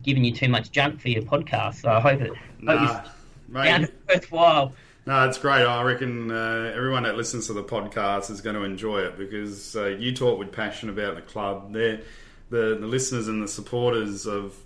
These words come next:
Speaker 2: the footy club are, are passionate as well.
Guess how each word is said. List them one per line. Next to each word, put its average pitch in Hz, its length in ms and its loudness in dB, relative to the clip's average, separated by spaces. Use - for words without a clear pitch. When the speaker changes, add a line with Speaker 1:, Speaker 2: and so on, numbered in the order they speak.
Speaker 2:
the 101 100 -8
footy 107 320 -6
club 107 320 -4
are, 101 180 -4
are 101 140 -8
passionate 104 500 -8
as 95 140 -8
well. 110 460 -4